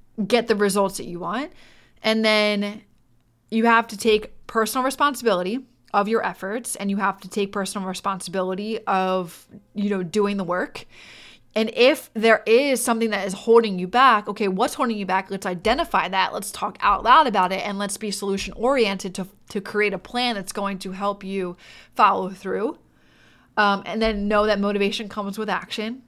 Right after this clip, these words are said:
And then along the way, you have to celebrate your wins, because if you don't, this is where definitely motivation will fl-, will ebb. It will be lost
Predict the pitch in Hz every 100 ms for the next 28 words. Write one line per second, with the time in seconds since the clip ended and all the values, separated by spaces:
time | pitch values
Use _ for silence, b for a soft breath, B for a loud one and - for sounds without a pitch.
0 | _ 220 220 208 202 214 220 226 202 185
1 | 160 180 190 - 196 208 196 196 196 196
2 | 185 180 185 185 170 190 185 - B B
3 | B 214 233 220 208 208 170 196 220 277
4 | 202 196 196 196 185 190 190 196 185 180
5 | 185 185 202 180 175 185 - 180 - 185
6 | 185 185 147 180 - - - 208 202 190
7 | 185 208 185 180 190 - -